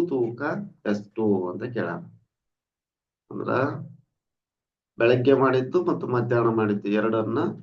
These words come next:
ಕೂಡಿಸಿದ್ರ ಬರುವುದು ಉತ್ತರ. ಮೂರು ಕಿಲೋಗ್ರಾಂ, ಎರಡು ನೂರು ಗ್ರಾಂ ಯಾವಾಗ ಬೆಳಗ್ಗೆ ಮಾಡಿದ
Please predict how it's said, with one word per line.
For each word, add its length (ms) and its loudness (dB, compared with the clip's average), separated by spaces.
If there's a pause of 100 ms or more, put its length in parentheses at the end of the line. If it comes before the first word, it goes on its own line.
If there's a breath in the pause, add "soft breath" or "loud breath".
ಕೂಡಿಸಿದ್ರ 480 0 (120)
ಬರುವುದು 320 0 (100)
ಉತ್ತರ. 220 -10 (1800)
ಮೂರು 260 6 (120)
ಕಿಲೋಗ್ರಾಂ, 680 2 (4000)
ಎರಡು 220 0 (100)
ನೂರು 260 2 (140)
ಗ್ರಾಂ 280 0 (720)
ಯಾವಾಗ 320 -4 (200)
ಬೆಳಗ್ಗೆ 440 2
ಮಾಡಿದ 260 -2